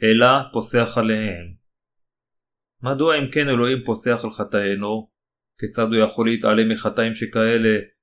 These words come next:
כאשר הוא אלוהים קדוש וצדיק? זה מכיוון שישוע בא אל האדמה הזו והוטבל. זה מכיוון שישוע מחק את כל חטאי העולם עם טבילתו וצליבתו, כך שאלוהים העביר את חטאינו אשר נעשו לפנים.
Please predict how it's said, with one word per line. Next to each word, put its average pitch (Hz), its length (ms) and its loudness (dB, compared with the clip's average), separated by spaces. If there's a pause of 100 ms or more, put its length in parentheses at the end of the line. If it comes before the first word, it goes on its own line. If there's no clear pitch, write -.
(200)
כאשר 120 280 -2
הוא 113 200 2
אלוהים 113 300 2
קדוש 113 380 -2
וצדיק? 107 640 -4 (360)
זה 113 160 -2
מכיוון 107 560 -2 (460)
שישוע 110 580 2
בא 113 120 8
אל 113 160 6
האדמה 110 380 2
הזו 113 280 2
והוטבל. 107 560 0 (600)
זה 117 80 -2
מכיוון 117 540 0 (340)
שישוע 123 480 0
מחק 120 320 -2
את 117 80 -6
כל 123 140 -2
חטאי 117 280 -2
העולם 117 320 2
עם 120 120 -6
טבילתו 113 380 0
וצליבתו, 113 920 0 (340)
כך 120 180 4
שאלוהים 117 380 2
העביר 113 240 0
את 117 100 -4
חטאינו 117 640 0
אשר 117 200 -4
נעשו 113 380 -4
לפנים. 113 560 -4